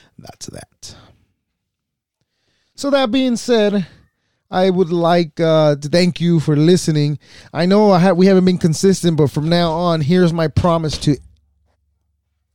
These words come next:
I know there's somebody listening to me from France or, eh,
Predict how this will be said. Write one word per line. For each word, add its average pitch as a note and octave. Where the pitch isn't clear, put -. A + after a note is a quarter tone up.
I F3+
know A3
there's G#3+
somebody G3
listening F3
to D#3
me D#3
from C3
France C3
or, A2+
eh, G#3